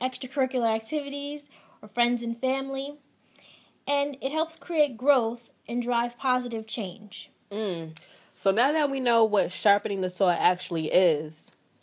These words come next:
Speaker 2: let's break it down further into four categories that,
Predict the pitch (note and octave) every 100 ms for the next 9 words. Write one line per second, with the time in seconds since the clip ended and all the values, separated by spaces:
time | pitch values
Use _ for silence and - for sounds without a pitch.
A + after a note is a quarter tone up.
0 | _ F#3 A3+ E4+ - B3+ B3 B3 A3 G#3+
1 | G3+ G#3+ G#3 F#3+ E3+ E3+ - G#3 G3+ G3
2 | G#3 F#3 F3 D#3+ D#3 D3+ D#3 D#3+ E3 D#3+
3 | -